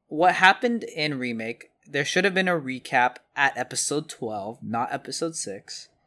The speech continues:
Still have no, no hell, no clue in hell why it happened like that. But what I am expecting is, you know, he's going, he's obviously going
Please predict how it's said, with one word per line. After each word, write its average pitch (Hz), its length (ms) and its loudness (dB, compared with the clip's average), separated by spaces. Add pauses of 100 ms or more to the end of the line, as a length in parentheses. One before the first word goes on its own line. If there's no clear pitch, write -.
(840)
Still 185 340 4
have 175 160 8
no, 143 260 4
no 151 560 4
hell, 202 960 6
no 196 200 2
clue 247 340 6
in 226 120 8
hell 214 280 6
why 151 180 10
it 117 60 2
happened 127 320 -2
like 98 160 -12
that. 113 300 -4 (960)
But 160 380 6 (1200)
what 170 280 4
I 220 80 10
am 226 180 8
expecting 139 840 0
is, 127 320 0
you 131 80 -2
know, 113 200 -2
he's 123 320 -6
going, 127 340 0
he's 160 100 6
obviously 226 480 8
going 143 380 0